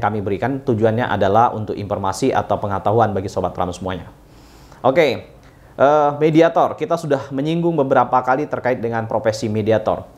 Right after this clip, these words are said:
Banyak orang yang mengaku, mungkin ya, pengacara, "Oh, saya, eh, mediator juga," misalkan. "Saya juga bisa menjadi mediator," misalkan ya. Kalau dia berbicara seperti itu, itu adalah haknya dia.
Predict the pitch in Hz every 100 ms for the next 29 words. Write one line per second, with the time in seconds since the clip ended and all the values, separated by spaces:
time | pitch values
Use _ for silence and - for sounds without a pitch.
0 | - - - - - - 127 156 202 -
1 | 135 165 147 135 123 110 - 160 139 117
2 | 131 165 131 98 90 143 - 107 104 110
3 | 110 107 139 117 - 135 165 160 135 113
4 | 117 113 120 131 135 139 139 156 107 104
5 | 104 92 90 131 156 135 120 120 120 117
6 | 110 113 107 104 98 110 95 95 95 90
7 | 98 90 143 - - - - 107 110 139
8 | 135 127 131 123 113 117 110 110 107 -
9 | 107 - 98 95 120 160 - 110 - 101
10 | 98 92 98 - 95 95